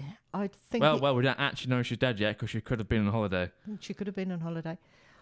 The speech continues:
Speaker 1: I think it goes to his need for instant gratification.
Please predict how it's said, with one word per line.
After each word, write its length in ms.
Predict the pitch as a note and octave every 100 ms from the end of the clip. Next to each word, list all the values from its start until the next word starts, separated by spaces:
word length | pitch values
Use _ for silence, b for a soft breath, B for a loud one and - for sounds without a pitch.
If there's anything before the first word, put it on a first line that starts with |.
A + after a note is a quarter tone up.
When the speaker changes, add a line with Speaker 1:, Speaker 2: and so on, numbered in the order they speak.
| b
Speaker 1:
I 100 | F3+
think 300 | F#3+ A#3 A#3+
it 100 | G#3
goes 320 | - F#3+ F#3 -
to 500 | - F3+ E3+ D#3+ -
his 580 | C#3 E3+ E3+ D3+ - - -
need 340 | E3+ E3 D#3+
for 280 | - D#3+ D#3
instant 400 | D#3+ - - C#3+
gratification. 800 | D#3+ D#3+ - - F3 E3+ C3+